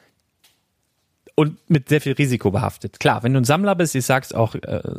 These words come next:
sag ich immer wieder, wenn das für deine eigene Sammlung ist und es unbedingt haben möchtest, dann ist der Preis egal, dann guckst du nicht drauf. Sowas als Reselling-Objekt jetzt noch zu kaufen, um d-, dann davon auszugehen, dass es in ein paar Jahren fünftausend Euro wert ist,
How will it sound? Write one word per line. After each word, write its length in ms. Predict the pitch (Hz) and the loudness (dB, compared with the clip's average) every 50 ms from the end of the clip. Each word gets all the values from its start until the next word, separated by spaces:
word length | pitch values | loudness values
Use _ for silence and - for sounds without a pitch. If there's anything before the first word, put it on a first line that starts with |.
| - - - | -8 -8 -2
sag 200 | 120 117 113 110 | 0 0 0 0
ich 100 | - - | -2 -2
immer 220 | - 123 104 104 | 0 2 2 4
wieder, 200 | 139 160 170 127 | 4 4 2 2
wenn 80 | 120 117 | 0 -2
das 120 | 113 - | -4 -2
für 60 | - | -2
deine 220 | 107 107 104 107 - | 0 0 0 0 0
eigene 220 | 107 107 107 107 | -2 -2 -4 0
Sammlung 320 | 104 135 175 196 190 180 160 | 0 0 0 2 0 -2 0
ist 380 | 101 147 147 143 - - _ - - - - - - _ - | 0 0 0 0 -2 -6 _ -18 -20 -20 -20 -20 -20 _ -8
und 80 | - | -6
es 100 | 113 110 | -4 -4
unbedingt 440 | - - 123 113 110 104 101 - - | 0 2 2 2 2 2 0 0 0
haben 260 | 165 175 175 165 151 | 2 2 2 2 2
möchtest, 640 | 143 139 131 123 - - 123 120 117 - - - - - - - | 2 2 0 -2 -4 -4 -2 -2 -2 -2 -6 -8 -12 -18 -20 -12
dann 80 | - 101 | -10 -10
ist 120 | - - | -6 -6
der 60 | - | -4
Preis 320 | - - - 110 117 - 131 | -4 -2 0 0 -2 0 -2
egal, 340 | 120 110 98 101 104 101 | 0 0 0 0 0 0
dann 220 | 101 101 101 98 104 | 0 0 -2 -2 -6
guckst 320 | - - 139 127 - - | -4 -4 -4 -2 0 -2
du 60 | 104 | 0
nicht 180 | 101 101 - - | -2 -2 -4 -6
drauf. 320 | - - - - - - _ _ - - - - - - - - _ _ _ _ | -10 -10 -10 -10 -12 -12 _ _ -20 -20 -20 -20 -20 -20 -20 -20 _ _ _ _
Sowas 300 | - 131 131 156 165 - | -2 0 2 2 0 0
als 220 | - 139 127 - | -2 -4 -2 2
Reselling-Objekt 920 | 139 185 214 - 190 175 170 170 156 147 143 151 156 151 - _ _ - - | 2 2 2 2 2 0 0 0 0 -2 0 0 -2 -2 -4 _ _ -16 -4
jetzt 280 | 127 147 165 - - | -2 -2 -2 0 -2
noch 140 | 165 151 - | -4 -4 -4
zu 120 | - - 127 | -2 -4 -4
kaufen, 500 | - - 131 147 175 175 - - 160 151 | -2 2 2 2 2 0 0 -2 -4 -2
um 240 | - 143 135 131 | 0 0 2 0
d-, 160 | 131 - - - | 2 0 -2 -4
dann 240 | - - 139 143 143 | 0 0 0 0 2
davon 240 | 139 127 - 143 - | 0 0 -2 -2 0
auszugehen, 440 | 82 131 - - - 139 127 127 120 | 0 -2 -2 0 0 0 2 2 2
dass 160 | 123 113 120 | 2 2 0
es 140 | 127 113 - | 0 0 0
in 140 | - 123 120 | 0 0 2
ein 20 | |
paar 180 | - 131 123 120 | 2 2 2 2
Jahren 440 | 120 117 117 117 113 117 123 127 | 2 2 2 2 0 0 -2 -4
fünftausend 880 | - - - - - 285 302 302 - - - 214 156 135 120 - 113 85 | -6 -10 -12 -2 0 0 0 0 -2 -2 0 0 2 0 -2 -4 -10 -12
Euro 180 | - 107 101 98 | -12 -12 -12 -10
wert 160 | 107 104 101 | -10 -8 -8
ist, 180 | 113 - - | -8 -8 -10